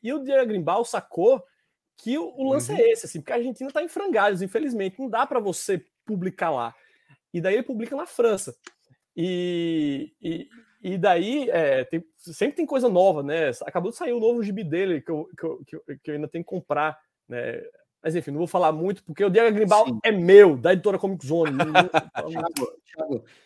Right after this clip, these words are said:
Speaker 3: eu só, eu só vou te falar uma. Tem um quadrinho do Diego Agrimbal, eu não vou falar o nome dele aqui, mas
Speaker 2: A gente
Speaker 3: também
Speaker 2: fala
Speaker 3: é com
Speaker 2: no, em off.
Speaker 1: Mas
Speaker 3: também
Speaker 1: eu, eu,
Speaker 3: com
Speaker 1: eu até já sei
Speaker 3: Rafael.
Speaker 1: qual é.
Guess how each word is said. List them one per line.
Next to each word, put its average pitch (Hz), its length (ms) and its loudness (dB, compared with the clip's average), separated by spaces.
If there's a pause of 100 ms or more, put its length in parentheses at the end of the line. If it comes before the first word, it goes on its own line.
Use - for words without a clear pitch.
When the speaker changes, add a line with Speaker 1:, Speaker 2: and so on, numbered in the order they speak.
Speaker 3:
eu 123 80 -8
só, 170 120 -6
eu 156 100 -10
só 147 120 -4
vou 151 80 -2
te 170 80 -12
falar 190 180 0
uma. 131 240 -2
Tem 170 400 -2
um 349 320 0 (680)
quadrinho 165 560 0
do 113 140 -8
Diego 160 380 -4
Agrimbal, 131 800 -2 (140)
eu 127 160 -8
não 156 160 -2
vou 165 160 -2
falar 170 320 -2
o 175 60 -2
nome 160 400 -2
dele 127 240 -4
aqui, 135 280 -8 (640)
mas 135 160 -6
Speaker 2:
A 117 60 -2
gente 143 140 0
Speaker 3:
também 156 80 0
Speaker 2:
fala 170 220 8
Speaker 3:
é - 20 6
com 165 80 2
Speaker 2:
no, 143 420 4
em 143 140 -2
off. - 400 0 (420)
Speaker 1:
Mas 220 120 0
Speaker 3:
também 262 220 4
Speaker 1:
eu, 254 80 4
eu, - 20 6
Speaker 3:
com - 100 4
Speaker 1:
eu 254 100 4
até 269 220 2
já 247 100 2
sei 247 160 2
Speaker 3:
Rafael. 254 60 -4
Speaker 1:
qual 170 200 2
é. 127 160 -4